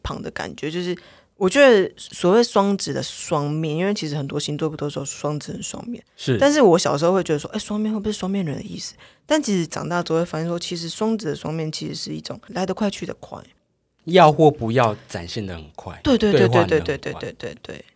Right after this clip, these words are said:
Speaker 1: 依照我跟双子座的朋友接触之后，会发现说，哎，其实他们大概是一个这样的一个感觉在。但是我其实讲真的，我不是很认识双子座，对，所以我不知道说，哦，我的，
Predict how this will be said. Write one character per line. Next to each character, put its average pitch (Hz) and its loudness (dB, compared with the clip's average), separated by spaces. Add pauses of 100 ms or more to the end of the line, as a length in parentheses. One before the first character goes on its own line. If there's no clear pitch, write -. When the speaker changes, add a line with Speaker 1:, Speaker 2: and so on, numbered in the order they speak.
(180)
Speaker 1:
依 180 -6
照 175 2
我 58 -6 (280)
跟 165 0
双 160 -4
子 - -10
座 139 -8
的 - -12
朋 - -10
友 147 -6
接 156 -6
触 160 -10
之 - -10
后， 160 -6
会 160 -4
发 143 -8
现 143 -8
说， - -12
哎， 156 -6
其 156 -10
实 - -8
他 151 -4
们 - -12 (180)
大 196 2
概 170 0
是 165 -4
一 156 -4
个 151 -6
这 - 0
样 147 -6
的 - -12
一 85 -14
个 64 -14 (280)
感 82 -10
觉 - -12
在。 - -6
但 254 8
是 311 8
我 170 6
其 - -2
实 175 -2
讲 147 -2
真 160 0
的， 156 0
我 151 -2
不 170 -6
是 185 -2
很 185 -2
认 156 0
识 151 -10
双 - -12
子 - -14
座， - -18
对， - -8
所 - -4
以 185 2
我 160 0
不 175 -4
知 175 -4
道 170 0
说， 170 -6
哦， - -6
我 156 -4
的， 151 -2